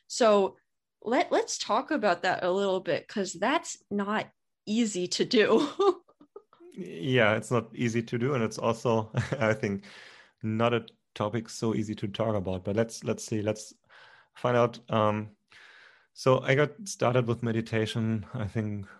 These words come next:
Speaker 2: already, like, three or four years ago during my studies. Uh, I was using Headspace, the application for, for the smartphone, and meditated ten minutes a day, uh,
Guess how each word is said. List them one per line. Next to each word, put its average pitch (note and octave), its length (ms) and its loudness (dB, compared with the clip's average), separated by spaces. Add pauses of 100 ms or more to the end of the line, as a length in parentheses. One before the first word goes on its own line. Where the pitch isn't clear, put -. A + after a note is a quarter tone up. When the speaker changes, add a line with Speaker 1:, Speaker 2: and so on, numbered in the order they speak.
(200)
Speaker 2:
already, G2+ 560 0 (300)
like, G#2 200 -6
three A2 220 0
or A2 80 0
four G#2+ 220 -2
years A2 260 -2
ago G#2+ 240 2
during G2+ 260 0
my G2 120 0
studies. G#2+ 640 0
Uh, G2+ 160 -4
I - 20 -2
was G2+ 240 -6
using G#2 220 -4
Headspace, G#2+ 600 0 (100)
the G#2+ 80 -4
application G#2 580 -4
for, G2+ 320 -2
for G#2 180 -4
the G2 60 -2
smartphone, G2+ 500 -4
and G2 80 -4
meditated G2 520 -4
ten F#2+ 180 -4
minutes F#2+ 280 -6
a F2+ 40 -10
day, F#2+ 240 -6 (680)
uh, G#3+ 40 -2